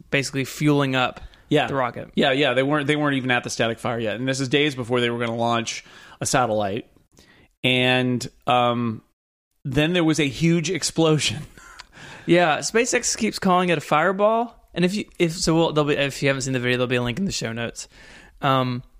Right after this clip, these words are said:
Speaker 1: it doesn't explode in the sense that there's debris flying out at a high rate of speed. It basically is a giant fireball, and then you can see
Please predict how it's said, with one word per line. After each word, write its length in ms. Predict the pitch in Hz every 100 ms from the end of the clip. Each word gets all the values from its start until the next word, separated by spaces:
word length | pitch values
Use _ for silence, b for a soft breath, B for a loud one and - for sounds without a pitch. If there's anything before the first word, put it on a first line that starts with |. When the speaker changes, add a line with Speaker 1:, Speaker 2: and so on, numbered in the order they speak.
| _ -
Speaker 1:
it 60 |
doesn't 240 | 175 240 202
explode 380 | - 175 170
in 80 | 170
the 40 | 147
sense 340 | - 151 -
that 260 | 147 127 135
there's 640 | 131 131 131 123 - - b b b b -
debris 320 | 139 131 139
flying 380 | 143 151 147 147
out 280 | 147 147 -
at 60 |
a 60 | 151
high 160 | 139 147
rate 140 | 147
of 40 |
speed. 300 | 151 - 156
It 200 | 147 139
basically 360 | 139 143 143 143
is 100 | 135
a 100 | 131
giant 540 | 127 127 120 127 127 - -
fireball, 640 | 135 123 123 127 123 123
and 240 | 117 127 120
then 100 | 127
you 100 | 123
can 140 | 127
see 540 | 120 135 127 127 123